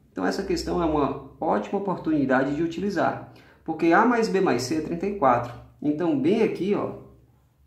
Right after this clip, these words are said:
é o mesmo que trinta e quatro ao quadrado. Isso é igual a A ao quadrado,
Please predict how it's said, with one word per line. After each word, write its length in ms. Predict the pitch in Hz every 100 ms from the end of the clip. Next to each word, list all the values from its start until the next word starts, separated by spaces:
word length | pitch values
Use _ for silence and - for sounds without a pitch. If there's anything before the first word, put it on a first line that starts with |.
| _ -
é 100 | 139
o 60 |
mesmo 300 | 131 139 165
que 140 | - 175
trinta 320 | - 175 196
e 100 | 196
quatro 340 | 147 127 131
ao 80 | 151
quadrado. 460 | 180 190 120 - - - - _ _ _ _ _ _ _ _ _ _ _ _ _ _ _ - - - - - - - _ _ _ _ _ _ _
Isso 360 | 147 127 - 139
é 60 |
igual 280 | 135 123 113
a 80 | 110
A 160 | 110 107
ao 140 | 110
quadrado, 800 | - 143 127 117 110 151 214 -